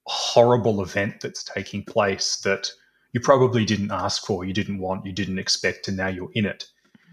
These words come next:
And laughter is the fire exit that allows you to escape,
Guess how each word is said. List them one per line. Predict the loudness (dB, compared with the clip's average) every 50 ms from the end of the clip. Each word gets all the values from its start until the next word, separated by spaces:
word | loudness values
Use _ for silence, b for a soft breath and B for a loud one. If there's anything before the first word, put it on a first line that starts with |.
| -20 -20 b b b b b b _ _ _
And | 4 4 4 4 2 0 -2 -2 -2 -4 -4 -8 -14 _ _ _ _ _ _ _ _ _ _ _ _ _ _ _ _ _ -4
laughter | 2 4 6 6 6 6 4 0 -2 2 4 4 4 4 0 -2 -8 -14 _ _ _ 0
is | 2 2 2 2 0 -2 -2 -2 -4 -6 -12 _ _ _ _ _ _ _ _ _ _
the | -6 -4 -4 -4 -4 -4 -6 -8 -10 -14 _ _ _ _ _ _ 2
fire | 4 6 6 6 6 6
exit | 4 2 0 -2 -4 -4 -6 -10 -16 _ _ _ _ -20 -20 _ -4
that | -2 0
allows | 2 2 2 4 2 2 2
you | 0 -2
to | -2 -4 -4 -2
escape, | 0 0 0 0 -2 -4 -6 -10